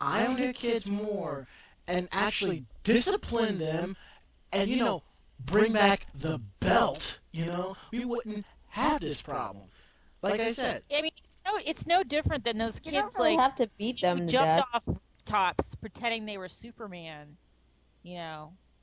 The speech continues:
Speaker 2: and died. 'Cause that
Speaker 3: You know, I'll
Speaker 2: happened.
Speaker 3: tell you the ironic thing about this article. The reason that it's also because it's very high is because the woman, I believe that one of the parents works for the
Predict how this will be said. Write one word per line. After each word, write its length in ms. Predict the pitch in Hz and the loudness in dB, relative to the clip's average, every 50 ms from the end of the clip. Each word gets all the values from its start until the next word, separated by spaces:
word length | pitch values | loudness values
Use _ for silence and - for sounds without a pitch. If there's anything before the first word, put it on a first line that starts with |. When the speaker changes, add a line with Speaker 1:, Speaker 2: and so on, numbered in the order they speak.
| _ _ _ _ _ - | _ _ _ _ _ -16
Speaker 2:
and 120 | 160 180 | -12 -6
died. 440 | 170 185 180 175 156 147 143 139 - - _ _ _ _ _ _ _ _ _ _ _ _ _ _ _ _ | -4 -2 -2 -2 -4 -4 -8 -10 -16 -20 _ _ _ _ _ _ _ _ _ _ _ _ _ _ _ _
'Cause 100 | - 185 | -6 0
that 160 | 220 269 320 285 | 2 4 4 4
Speaker 3:
You 40 | |
know, 80 | 277 285 | 4 4
I'll 80 | 277 247 | 4 6
Speaker 2:
happened. 280 | 175 254 277 - 381 | 4 4 4 2 2
Speaker 3:
tell 100 | 349 320 330 | 0 2 2
you 100 | 330 311 | 2 4
the 160 | 311 294 - | 4 4 6
ironic 560 | - 233 240 226 226 226 226 240 240 240 - | 4 4 4 2 2 0 0 -2 -4 -6 -4
thing 180 | - 220 226 220 | -4 -4 -2 -2
about 260 | 208 190 190 185 190 | 0 0 0 0 0
this 200 | 185 180 - - - | -2 -4 -4 -4 -2
article. 600 | 165 175 175 180 185 185 - 175 165 160 160 160 | 0 0 0 0 -4 -4 -2 0 0 0 0 -2
The 200 | - 185 196 190 | -2 -4 -4 0
reason 440 | 202 240 247 233 262 262 254 233 214 | 2 2 2 2 0 0 -2 0 0
that 200 | 202 185 180 - | 2 2 2 2
it's 320 | - 190 175 - - - - _ _ _ _ _ _ _ _ | 0 -2 -4 -6 -14 -20 -20 _ _ _ _ _ _ _ _
also 320 | 190 190 208 220 - 226 196 | 2 4 4 2 0 -2 -4
because 240 | 190 190 208 185 180 | -2 -2 -2 -4 -4
it's 100 | 180 185 | -2 0
very 220 | 190 180 185 190 | 2 2 2 2
high 100 | 190 180 175 | 2 0 0
is 60 | 180 | 0
because 340 | - 180 - 196 185 175 190 | -4 -6 -2 0 0 0 2
the 100 | - 180 | 2 2
woman, 420 | 165 165 175 180 190 202 214 214 - | 4 4 2 2 2 2 0 0 2
I 100 | 180 190 | 2 0
believe 300 | 190 190 196 202 214 196 | 2 2 0 0 0 0
that 80 | 185 170 | 0 0
one 160 | 180 190 190 | 0 2 2
of 80 | 185 170 | 2 0
the 60 | 175 | 0
parents 340 | - 196 180 175 180 175 - | 0 2 2 2 0 0 0
works 260 | 160 165 175 - - | -2 -2 -2 -2 -6
for 220 | - - 170 170 165 | -2 2 2 2 4
the 320 | 165 160 156 156 156 165 | 4 4 4 4 4 0